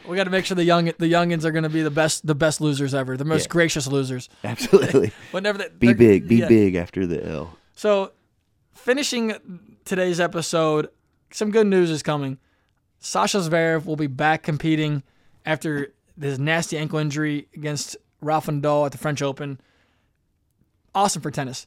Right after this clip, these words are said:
Speaker 2: Yeah.
Speaker 1: To have, a-, a-, as Rafa just said when, uh, Novak was reinstated to play the Au-, the Aussie,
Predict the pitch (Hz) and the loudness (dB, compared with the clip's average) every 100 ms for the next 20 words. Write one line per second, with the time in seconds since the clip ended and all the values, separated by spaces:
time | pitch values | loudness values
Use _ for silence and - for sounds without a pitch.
0 | _ - - _ 185 190 190 175 _ 202 | _ -16 -16 _ -4 0 0 -4 _ -10
1 | 196 202 185 196 165 190 190 185 180 190 | -8 -6 -4 -2 0 0 0 -4 -2 0
2 | 185 175 170 170 165 165 160 156 156 - | -2 -2 -4 -4 -2 -2 0 -2 -6 -8
3 | 160 165 165 160 160 143 160 156 - 160 | -4 -2 -2 -4 -6 -6 -6 -6 -6 -6
4 | 156 151 170 160 156 151 156 156 156 151 | -6 -8 -6 -4 -4 -4 -6 -4 -4 -4
5 | 165 | -8